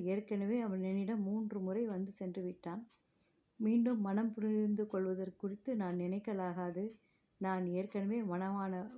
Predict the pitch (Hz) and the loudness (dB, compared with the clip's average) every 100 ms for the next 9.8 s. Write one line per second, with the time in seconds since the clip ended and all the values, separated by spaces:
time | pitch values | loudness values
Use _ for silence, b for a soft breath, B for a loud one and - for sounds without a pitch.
0 | 226 180 196 202 196 160 165 226 - 196 | -4 0 2 2 0 -2 -4 -6 -8 -4
1 | 202 208 196 196 196 196 185 208 226 214 | -4 -4 -4 -2 -2 -2 2 2 2 2
2 | 190 185 220 214 208 196 175 B B B | 0 0 2 2 2 0 -4 B B B
3 | B B _ 202 208 185 214 247 233 214 | B B _ 2 2 2 2 0 2 2
4 | 202 196 190 202 226 208 202 185 185 175 | 2 0 -2 -2 0 0 0 0 -2 -2
5 | - 202 220 220 214 180 196 226 208 202 | -2 -4 -2 -4 -2 -2 0 2 2 0
6 | 196 202 214 214 247 185 175 185 196 202 | -2 -4 -2 -2 0 -2 -2 -2 -2 -2
7 | 196 180 175 175 240 b b b b b | -4 -4 -4 -6 -6 b b b b b
8 | 233 226 214 214 220 214 202 196 190 185 | -2 0 2 2 2 2 0 0 -2 0
9 | 214 233 254 240 196 202 208 | 0 0 0 0 0 0 2